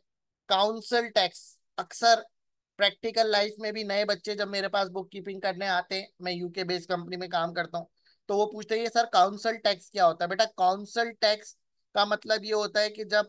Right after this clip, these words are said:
आप किसी property में रहते हो तो वहां पर council tax देते हो। Council tax मतलब ये होता है वो tax जो property के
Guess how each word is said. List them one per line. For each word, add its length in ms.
आप 340
किसी 320
property 720
में 180
रहते 640
हो 320
तो 120
वहां 300
पर 120
council 580
tax 380
देते 340
हो। 200
Council 500
tax 300
मतलब 380
ये 80
होता 260
है 160
वो 200
tax 300
जो 200
property 560
के 140